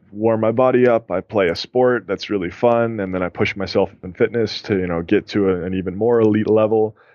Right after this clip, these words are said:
And, you know, you really enjoy every part of the day. Um, and it, that's really cool. Uh, and that's something that you can't say about a lot of other things,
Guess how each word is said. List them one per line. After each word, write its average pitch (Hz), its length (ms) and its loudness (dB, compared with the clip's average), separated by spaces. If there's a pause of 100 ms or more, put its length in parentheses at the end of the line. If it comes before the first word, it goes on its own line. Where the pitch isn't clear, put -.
(260)
And, 104 460 -4
you 107 80 -10
know, 98 240 -8 (480)
you 135 240 -2
really 139 280 4
enjoy 107 480 0
every 101 220 0
part 101 300 0
of 82 80 -6
the 80 80 -8
day. 90 240 2 (280)
Um, 85 640 -6 (220)
and 98 100 -4
it, 90 140 -2
that's 110 260 2
really 95 220 -2
cool. 87 360 -4 (240)
Uh, 92 360 2
and 98 100 -4
that's 98 180 -2
something 98 300 0
that 90 80 -2
you 90 100 0
can't 90 280 -2
say 92 220 4
about 85 220 0
a 82 60 2
lot 87 160 4
of 82 100 -2
other 85 200 0
things, 87 500 -6